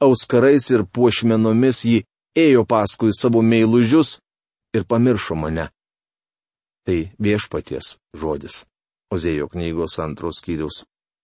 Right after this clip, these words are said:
dvylikta, penkiolikta eilutės. Kaip jau minėjau, užmiršti Dievą yra didžiausia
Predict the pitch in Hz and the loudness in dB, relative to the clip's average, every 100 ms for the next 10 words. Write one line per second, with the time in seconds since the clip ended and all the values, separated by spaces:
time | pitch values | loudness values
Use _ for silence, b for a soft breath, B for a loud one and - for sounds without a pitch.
0 | 85 80 92 104 101 - 95 - 85 80 | _ -8 -4 -4 -6 -8 -10 -8 -8 -8
1 | - 82 78 73 - 78 - _ _ _ | -6 -6 -4 -8 -10 -10 -10 _ _ _
2 | - 80 73 65 - - - - _ _ | -10 -8 -8 -12 -12 -12 -12 -14 _ _
3 | _ _ _ _ _ _ _ _ _ - | _ _ _ _ _ _ _ _ _ -8
4 | 110 120 123 123 135 131 120 107 92 _ | -2 0 2 2 2 4 4 0 -4 _
5 | 117 101 117 107 - - 92 87 117 131 | -4 0 0 0 -4 -8 -8 -2 0 0
6 | 113 82 - _ _ _ _ _ _ _ | -2 -4 -8 _ _ _ _ _ _ _
7 | 95 92 85 92 92 104 110 110 - 92 | -4 -2 -2 -4 -2 0 0 -2 -4 -6